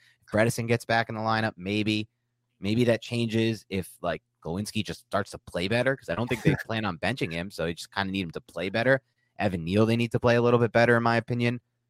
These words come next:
Speaker 1: Those
Speaker 2: Yeah.
Speaker 1: things happen, then maybe that can change. But until then, I just don't know what he's supposed to do. 'Cause, yeah, again, I want more quick game, but not all game, <laughs> right? We can't just run quick game all game. So I just, at this point, it's a tough spot. I don't know what,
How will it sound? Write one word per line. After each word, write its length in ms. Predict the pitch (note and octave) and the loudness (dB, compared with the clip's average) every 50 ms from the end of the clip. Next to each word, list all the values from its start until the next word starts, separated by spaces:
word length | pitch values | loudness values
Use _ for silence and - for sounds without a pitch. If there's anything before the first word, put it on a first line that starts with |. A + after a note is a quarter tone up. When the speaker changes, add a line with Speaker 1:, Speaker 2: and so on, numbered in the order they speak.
| _ _ _ _ _ _ _ _ - | _ _ _ _ _ _ _ _ -6
Speaker 1:
Those 300 | C3+ A#2+ A#2+ C3+ D3+ C#3+ | 2 6 8 8 8 8
Speaker 2:
Yeah. 20 | - | 6
Speaker 1:
things 220 | E3 D#3 C#3+ - | 4 4 4 4
happen, 560 | D3 D#3 F3 G3 - - G#2 G#2 A2 G#2+ - - | 4 6 6 4 4 2 -2 -2 -4 -8 -8 -2
then 200 | A2+ A2+ A2+ A#2 | -2 0 2 4
maybe 240 | B2+ C3+ C3+ C3 C3+ | 4 4 6 6 4
that 160 | C3 B2+ - | 4 4 2
can 100 | - F#2+ | -2 -8
change. 420 | - - F3+ G#3+ D3+ D#2 D2 - | -6 -4 -4 -4 -4 -8 -8 -4
But 160 | - G#2+ G#2+ - | -2 -2 -2 -2
until 360 | G#2+ - - - F3+ F3 C#3 | -4 -8 -4 0 2 2 4
then, 400 | B2 D#3 G3+ F#3+ C#3 G2+ F#2 - _ _ _ _ _ _ _ _ _ _ - | 4 2 2 2 0 -2 -4 -8 _ _ _ _ _ _ _ _ _ _ 4
I 160 | A2+ C3+ D3+ | 6 6 6
just 200 | E3 F3+ D3+ - | 6 4 2 4
don't 180 | D3+ D#3 C#3+ G#2+ | 2 2 2 4
know 140 | B2+ A#2+ A2+ | 4 4 4
what 180 | G#2+ A#2 A#2 | 4 2 2
he's 180 | G2 A2 G#2 - | 0 -2 -6 -4
supposed 280 | - - A2 G2+ - - | -2 -2 -2 -2 -2 -6
to 60 | - | -6
do. 220 | - A2 G#2 E2+ - | -4 -2 -2 -2 -2
'Cause, 220 | - F#2 E2 - _ _ _ _ _ _ _ _ _ - | -4 -8 -8 -8 _ _ _ _ _ _ _ _ _ -8
yeah, 180 | D3+ D#3 C3+ - - _ _ _ | -6 -6 -6 -6 -10 _ _ _
again, 300 | - - A2+ F#2+ D#2 C2+ | -14 -8 -6 -6 -6 -8
I 80 | D2 D#2 | -8 -8
want 240 | E2 G2 A#2 C3 C3+ | -2 -2 -2 0 0
more 120 | B2+ A#2+ | -2 -4
quick 200 | - - C3+ - | -2 -4 -8 -8
game, 180 | - G2 E2 D2+ | -6 -8 -8 -8
but 120 | D2+ - _ - | -10 -12 _ 0
not 220 | A#2+ C#3+ E3 E3+ | 4 6 8 8
all 140 | E3+ E3 D#3 | 8 8 6
game, 320 | C3+ D#3+ F#3+ G#3+ F3+ - - - | 4 2 0 0 -2 -8 -14 -14
<laughs> 120 | E2+ - - | -8 -4 -2
right? 140 | D#3+ F3+ | -2 -2
We 80 | C#3+ B2 | -2 -4
can't 260 | - - F3+ F3+ F3+ | -4 -4 -4 -4 -4
just 240 | - E3 D3 - - - - - G3+ D#3 - | -6 -10 -10 -8 -10 -12 -12 -12 -14 -2 4
run 320 | A2+ C#3+ D#3+ E3 D#3 C#3 | 6 6 6 6 2 -2
quick 240 | - - - - - | -6 -4 -6 -4 -4
game 240 | - A2+ F#2 E2 D#2+ | -6 -8 -8 -6 -6
all 140 | D#2+ D#2+ D#2+ | -6 -6 -6
game. 240 | D#2 E2 D#2+ D#2+ D#2+ | -6 -8 -10 -10 -8
So 140 | - F#2+ F2 | -4 -2 0
I 180 | E2+ G#2 A2 | 2 2 2
just, 220 | G#2+ A#2 A2+ G#2 - _ _ _ - - _ - | 2 0 -4 -6 -6 _ _ _ -20 -20 _ -10
at 80 | G2+ G#2+ | -4 -4
this 140 | B2+ A#2+ | -4 -4
point, 280 | - - B2 A#2+ A2 G2 | -2 0 0 0 2 0
it's 120 | - - | -2 -6
a 40 | F#2 | -6
tough 220 | - - G#2+ G2+ - | -2 0 0 0 -2
spot. 380 | - - G2+ F#2+ F2 E2 - - | -4 -2 0 2 2 2 0 0
I 100 | F2 F2+ | -4 -4
don't 140 | G2 G2+ G2 | -4 -2 -2
know 120 | G2 G2 | -2 0
what, 200 | F#2+ F#2+ F#2+ - | 0 0 0 -2